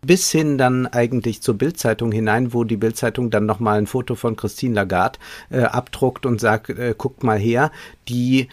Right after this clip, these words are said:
trägt ja Chanel, das kostet achttausend Euro, das macht die mit eurem Geld.“ So wird das ja dann dargestellt. Erstmal würde ich sagen, Christine Lagarde hat ziemlich guten Geschmack, äh, <laughs> aber das ist etwas, was wir, äh,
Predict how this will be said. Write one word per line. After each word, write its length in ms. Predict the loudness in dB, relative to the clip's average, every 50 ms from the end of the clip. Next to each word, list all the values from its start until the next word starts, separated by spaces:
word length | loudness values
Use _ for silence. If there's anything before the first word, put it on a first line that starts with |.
| -14 -20 _ _ _ -20 -14 -10
trägt 320 | -4 0 0 0 2 2 2
ja 120 | 2 2
Chanel, 640 | 2 2 2 2 4 4 4 6 6 4 4 2
das 220 | 2 0 0 0 -2
kostet 340 | -4 -4 -4 -2 -4 -4 -4
achttausend 560 | -4 -6 -6 -4 -2 -2 0 0 0 -2 0
Euro, 480 | 0 2 4 4 4 4 2 2 2
das 200 | 2 2 0 0
macht 220 | 0 0 0 0 -2
die 60 | 0
mit 160 | 0 0 0
eurem 380 | 0 0 0 0 2 2 2 4
Geld.“ 380 | 4 6 6 6 4 2 -2 -12 -14 -16 -16 -14 -12
So 300 | -6 0 2 2 2 2
wird 160 | 0 -2 -2
das 140 | -4 -2 0
ja 100 | 0 2
dann 280 | 2 4 4 2 2 0 -4 -12 -12 -6
dargestellt. 880 | -2 2 4 4 4 4 2 -2 0 2 2 4 6 6 4 2 0 -4
Erstmal 260 | -4 -2 -2 -2 0
würde 120 | 0 -2
ich 60 | 0
sagen, 320 | 0 0 2 2 0 -2 -4 _ -14 -18 -16
Christine 380 | -8 -6 -6 -6 -2 -2 0 0
Lagarde 280 | 0 2 0 0 -2
hat 100 | -4 -8 -10 -12 -18 -20 -10
ziemlich 260 | -4 -2 0 0 0
guten 220 | -2 -4 -2 -2 -2
Geschmack, 500 | -4 -4 -2 -4 -4 -4 -4 -8 -10 -6 -4
äh, 220 | -2 -2 -2 -4 -4 -6 -6 -6 -4 -2 -2
<laughs> 440 | -2 -2 -4 -8 -10 -8 -8 -8 -4
aber 440 | 0 2 4 6 6 6 4 4 0 -2
das 300 | 0 2 2 2 2 2
ist 200 | 0 0 0 -2 -4 -4
etwas, 380 | 0 2 2 2 2 0 -4 -2
was 260 | 0 0 0 0 -2 -2
wir, 360 | 2 4 6 6 6 4 0 -4 -10 -20 -20 _ _ -8 -4
äh, 200 | -2 -2 -2